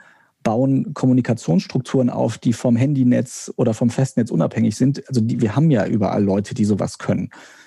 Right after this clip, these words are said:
Also es gibt ja irgendwie, ähm, es gibt ja alle möglichen Hilfsorganisationen. Und wenn man die irgendwie zusammenschließt, zumindest in so einem Notfall und zentral koordiniert, das alleine hätte ja schon geholfen, auch jetzt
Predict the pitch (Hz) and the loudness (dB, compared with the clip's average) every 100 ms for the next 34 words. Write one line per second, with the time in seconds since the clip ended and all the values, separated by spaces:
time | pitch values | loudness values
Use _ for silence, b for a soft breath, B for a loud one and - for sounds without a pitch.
0 | B - 123 123 120 117 107 117 113 113 | B -6 -4 -2 -2 -2 0 0 0 0
1 | - 123 57 - - - - 123 127 - | -2 -2 -2 -2 -6 -8 -6 -4 -2 0
2 | 117 135 143 117 123 107 107 b b b | 2 2 0 0 2 0 -2 b b b
3 | b - - 123 135 - 117 110 107 104 | b -20 -8 -2 -2 -2 0 2 2 0
4 | - - 110 113 113 120 120 113 123 170 | -4 -2 0 0 0 2 2 2 2 2
5 | 160 - _ - 139 127 123 - 117 113 | 0 -4 _ -2 0 0 -2 -2 0 0
6 | 175 135 - - 127 156 - - - - | 2 0 -2 0 0 0 -6 -20 -8 0
7 | 120 175 175 143 127 127 120 160 - 110 | 2 2 0 0 2 4 2 0 -2 -4
8 | - 127 117 - - 120 - 123 120 123 | -2 -2 -6 -6 -4 -2 0 -2 -2 2
9 | 117 127 127 143 - 120 123 143 123 - | 4 2 2 -2 0 0 2 2 0 0
10 | 117 - 123 117 - 110 156 - 117 - | 0 0 0 0 0 -2 -2 0 -2 0
11 | - 135 - 127 - - | -2 -2 -2 -2 -4 -20